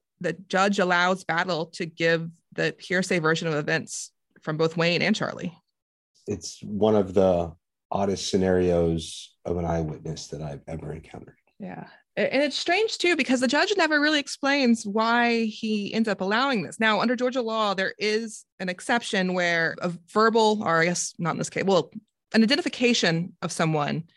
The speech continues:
Speaker 1: that itself is declared not hearsay under Georgia law. So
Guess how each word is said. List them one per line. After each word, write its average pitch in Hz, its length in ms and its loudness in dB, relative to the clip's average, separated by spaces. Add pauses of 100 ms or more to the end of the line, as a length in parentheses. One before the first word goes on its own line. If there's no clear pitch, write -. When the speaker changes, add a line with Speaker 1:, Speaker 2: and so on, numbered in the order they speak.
(240)
Speaker 1:
that 202 260 2
itself 233 680 0 (520)
is 190 200 -2 (140)
declared 190 480 0
not 156 180 2
hearsay 220 600 0
under 175 160 2
Georgia 165 340 -2
law. 147 440 -4
So 175 720 2